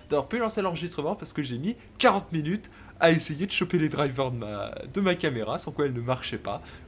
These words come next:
Euh, je n'ai toujours pas réussi, je ne sais toujours pas pourquoi ma caméra fonctionne, je ne sais toujours pas pourquoi votre replay ne fonctionne pas. Voilà, donc en tout cas, allez, euh, on est sur le M K, euh, sur le M quarante-sept Iron Army, euh, qui est grosso modo, euh,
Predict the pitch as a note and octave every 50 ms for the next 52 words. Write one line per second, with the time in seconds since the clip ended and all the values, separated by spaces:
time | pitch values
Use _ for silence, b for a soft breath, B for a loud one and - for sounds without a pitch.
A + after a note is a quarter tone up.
0 | - A#2 A#2+ A#2+ - - D3+ B2 D#3 C#3+ D3 D3 - C#3+ C3+ C3 C3+ B2+ B2 B2
1 | - C3 C#3+ D#3 D#3+ C3 - C#3 C3+ D3 C#3 C3+ - - A2 - - G#3 - -
2 | B3+ A3 G3+ F#3+ F3+ - F#3 E3 D3 C#3+ - C3+ - - D#3+ C3 - - C#3+ D#3
3 | D#3 - B2+ B2 - C3 A#2+ C3 A#2+ A#2 - A2+ G#2+ - A2 - - A#2+ A2 A2+
4 | C#3+ A3+ C4 - - G#3 - F#3+ F#3 D#3+ D3+ - - C#3 - - A#2+ A#2 A#2 -
5 | - B2 D3 B B B B B B B B B B B B B B - - G3
6 | G3 C#3 A2+ - - G3+ A3 - B3+ B3 - A3+ - - D#3+ B2 - - G3 F#3
7 | C#3+ A#2+ A#2 - C3+ C3+ C#3 - - F3+ A3+ B3+ C4 - - - A3 G#3 G#3+ G#3+
8 | - - - G#3+ A3 G#3 G#3 G#3 G3+ - - - G#3 F#3+ F#3+ - - - D3+ D3+
9 | D3+ D3+ D#3 - - - - C#3 C#3 C#3 C#3+ C#3+ D3 - - D#3+ C#3 D3 C#3+ -
10 | D#3 C#3 C#3 B2+ B2+ B2+ B2 B2 B2 B2 C#3 E3 G3+ C4 - B B B B B
11 | B B B - - C3+ C3 B2+ B2+ B2+ B2+ - - F3 D#3+ D3+ - B2 B2+ D#3+
12 | D#3+ - - E3+ E3 E3 E3 D3 E3 E3 D#3+ D#3+ - - - - A#2+ A2+ A2+ A2
13 | G#2+ G#2 G#2 G#2 G#2 G#2 G#2 G2+ G2+ G2+ G2